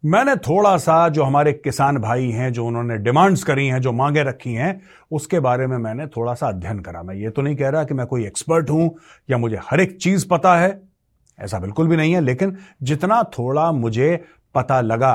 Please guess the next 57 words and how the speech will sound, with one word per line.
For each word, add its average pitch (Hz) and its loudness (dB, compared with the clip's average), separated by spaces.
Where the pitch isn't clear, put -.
अभी 143 4
जो 147 2
हाल 139 4
फिलहाल 151 4
का 143 0
जो 139 -2
किसान 127 -2
आंदोलन 123 0
है, 120 0
जो, 117 -2
जो 127 0
पंजाब 131 2
और 135 2
हरियाणा 131 0
के 127 -2
बॉर्डर 120 0
पे 117 -2
बैठे 139 0
हैं 127 0
किसान 123 0
और 120 0
वहां 131 2
पे 123 -4
विरोध 170 6
कर 151 4
रहे 139 2
हैं 135 -2
सरकार 139 2
की 127 -4
नीतियों 127 0
का 127 0
और 135 0
हर 233 6
चीज 180 -2
का 139 0
विरोध 123 0
कर 120 -2
रहे 113 -4
हैं, 196 -2
तो 190 -4
उनके 185 4
बारे 160 4
में 156 0
मुझे 139 0
एक 131 -8
बात 127 -2
पता 120 -4
लगी 120 -2
है 214 2
कि 151 -2
दोस्तों, 165 -2
जो 147 -2
किसान 139 -4
है, 156 0
जो 131 -6
अन्नदाता 127 0
है, 170 -2